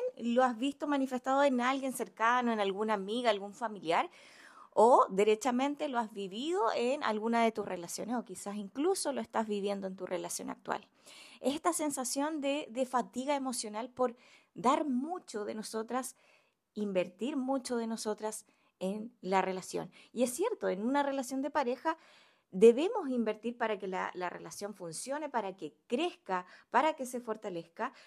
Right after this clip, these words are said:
pero ¿hasta qué punto? El burnout amoroso, eh, viene acompañado de esta, de esta fatiga emocional, de esta desilusión y una sensación de, de vacío por esta inversión exacerbada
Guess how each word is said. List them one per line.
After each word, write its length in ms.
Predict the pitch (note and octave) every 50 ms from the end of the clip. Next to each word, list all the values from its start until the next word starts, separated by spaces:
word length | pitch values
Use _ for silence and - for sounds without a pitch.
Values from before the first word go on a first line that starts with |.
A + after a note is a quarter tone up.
| - _ _
pero 300 | - A3+ C4+ D4+ D#4+ E4+ -
¿hasta 280 | - G3+ - - A#3+
qué 160 | A#3+ A#3+ B3 A#3
punto? 480 | - C#4 C4+ A3 F3+ - - - - _ _ _ _ _ - - - - - - - -
El 160 | - A3 A#3 G#3+
burnout 480 | A#3 C#4 D4 D4 D4+ D4+ D4+ D#4 D4+ -
amoroso, 720 | B3 A#3+ A3+ A3+ A3 A3 A3+ A3+ - - C4 C4+ D4 - _ _ _ _ _ _ _ -
eh, 360 | G3 G#3 G3+ G3+ G3 F#3+ F#3
viene 240 | F#3 A#3+ C4 C4 C#4
acompañado 640 | C4 C4+ B3+ A#3 A3+ A3+ G#3+ G#3+ A3 A#3 A#3+ B3 A#3+
de 100 | A3 A#3
esta, 560 | A#3+ A#3 - - B3+ B3 A#3+ A#3+ A#3+ - -
de 120 | E3+ F3+ G3+
esta 180 | G3+ - A3
fatiga 340 | G3 G#3 G3+ G3 G3+ G3 G#3
emocional, 600 | G#3+ G#3 G#3 G3 - F#3+ F3+ F3 F3 F#3 G#3 A#3 - - _ - - _ _ _ _ _ _
de 180 | - D#3 F#3 G#3
esta 300 | F#3+ G3 - - G3 F#3+
desilusión 920 | F3+ F3 F3+ - - F#3+ F3 F3+ E3+ - - - A#3 B3 C4 B3+ A#3 G#3+ F#3+
y 80 | F3+ G3+
una 140 | G#3+ A3 G#3
sensación 720 | - A3 G#3 - G3+ F#3+ - A3 A3 A3+ G#3+ G3+ F#3 D#3+
de, 340 | F#3 A3 B3 C4 C4 B3 - -
de 160 | E3 G3 A3
vacío 480 | A#3 A#3 - - - A#3 A#3+ C4+ C4+
por 140 | - A#3 G#3+
esta 200 | A3 A3 - A#3+
inversión 840 | A3+ A3+ A3 G3 G3 F#3 F3 - - - - A#3+ C4 C#4 A#3+ F#3+ - _ _ _ - _ _
exacerbada 960 | - F#3 G3 - - G3+ F#3+ - G3 F#3 D#3+ E3 F#3 F#3 F#3+ G3+ A3+ C4 D4+